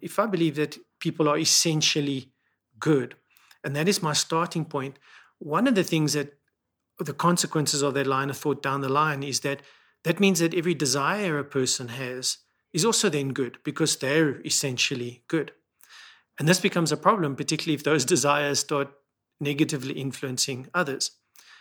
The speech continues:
You know, I, I'm sure the Russian president currently thinks that what he's doing is good, uh, which probably most people wouldn't <laughs> agree with at this stage. And so there's a challenge in the world where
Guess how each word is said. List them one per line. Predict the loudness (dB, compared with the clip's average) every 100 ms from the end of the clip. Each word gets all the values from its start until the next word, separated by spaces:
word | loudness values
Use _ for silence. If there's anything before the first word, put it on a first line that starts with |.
| _ _
You | -4
know, | -2
I, | -2 -2 -6 -4
I'm | 0
sure | 4 4
the | 4
Russian | 2 2 0 2
president | 2 2 0 -2
currently | -2 -2 -2 -4
thinks | -2 0 0 -2
that | -4 -2
what | -4
he's | -2 0 0
doing | 0 0 0 0
is | -2 -2 -6 _ 6
good, | 6 6 -4 -20 -20 -20 -20 _ -8
uh, | -8 -8 -10 -4
which | 0 2 0 -2 -12 _ -4
probably | -2 2
most | 2 2 2
people | 0 4 4
wouldn't | 6 4
<laughs> | 2
agree | 2 0
with | 0 -2 -8 -20 -20 _
at | -6 -4
this | -2 0
stage. | 0 -2 -8 -10 -16 -20 -20 -10
And | 0
so | 2
there's | 4 4 2 -2 -6
a | -6
challenge | 0 2 2 0
in | 0
the | 0
world | 2 2 2
where | 0 0